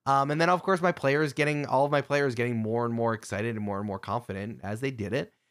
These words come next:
And then we ended up making more shows around it, like Multitude. We're all about conversational podcasts that are, uh, like,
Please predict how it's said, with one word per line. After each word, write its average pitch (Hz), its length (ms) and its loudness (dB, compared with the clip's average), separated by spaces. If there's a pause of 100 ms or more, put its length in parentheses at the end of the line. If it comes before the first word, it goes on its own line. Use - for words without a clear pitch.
(200)
And 135 280 2
then 139 120 4
we 143 100 4
ended 143 180 2
up 147 120 0
making 147 260 -2
more 143 160 4
shows 165 260 2
around 156 320 0
it, 92 200 -6
like 101 280 -4
Multitude. 113 680 0 (600)
We're 135 140 2
all 123 100 4
about 127 200 2
conversational 120 640 -2
podcasts 147 560 -4 (340)
that 117 140 4
are, 104 320 0
uh, 101 300 -2
like, 110 240 -4